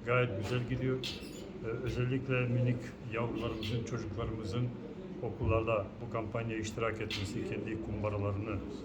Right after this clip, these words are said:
bu kampanyaya, e, getirmeleri, oradaki enkaz altında kalan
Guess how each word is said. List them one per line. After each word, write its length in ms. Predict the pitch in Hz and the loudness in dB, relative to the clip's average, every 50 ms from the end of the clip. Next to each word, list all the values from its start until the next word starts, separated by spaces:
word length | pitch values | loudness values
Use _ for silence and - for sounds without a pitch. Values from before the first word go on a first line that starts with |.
| - - - - - - - - 101 | -8 -8 -8 -8 -8 -8 -6 -4 -4
bu 80 | 110 - | -2 0
kampanyaya, 760 | 113 110 107 104 117 117 117 117 113 110 107 101 95 87 - 87 87 98 - - - - - | 0 0 2 2 2 2 2 2 2 2 2 2 2 0 -2 -4 -6 -6 -8 -10 -10 -8 -6
e, 260 | 107 101 98 101 - | -4 -2 -2 0 0
getirmeleri, 800 | 113 110 107 - 107 104 107 107 104 101 - 101 107 113 117 - 101 101 98 - 107 | 0 -2 -2 -2 -2 -2 -2 -2 0 2 2 2 2 2 2 0 0 0 0 0 0
oradaki 580 | 107 113 107 104 107 107 - - 113 110 107 107 101 101 104 107 - - - 113 | 0 0 0 0 0 -2 0 0 0 0 0 0 -2 -4 -4 -4 -4 -4 -2 0
enkaz 320 | 107 101 101 - 131 127 127 | 0 0 2 2 4 4 4
altında 380 | 120 110 104 107 101 101 98 101 | 4 2 2 0 0 0 0 0
kalan 240 | 101 98 95 92 | 0 0 2 0